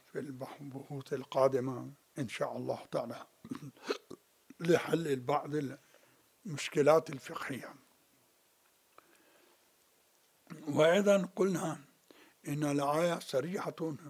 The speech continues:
في أن وقت الظهر هذا يكون حين تحقق الزوال، ومعلوم لدينا جميعًا إن شاء الله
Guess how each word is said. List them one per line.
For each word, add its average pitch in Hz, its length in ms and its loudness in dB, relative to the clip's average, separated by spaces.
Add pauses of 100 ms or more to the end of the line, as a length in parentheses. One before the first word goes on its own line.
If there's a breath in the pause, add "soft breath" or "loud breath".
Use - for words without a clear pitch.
(220)
في 143 380 -8
أن 135 360 -8
وقت - 380 -10 (200)
الظهر 151 640 0 (440 loud breath)
هذا 143 280 -2
يكون 143 540 -4
حين 143 440 -6
تحقق - 540 -8
الزوال، 123 460 -10 (1400 loud breath)
ومعلوم 147 640 4 (140)
لدينا 151 640 0
جميعًا 143 600 -4
إن 127 280 -6
شاء 135 240 -8
الله 139 460 6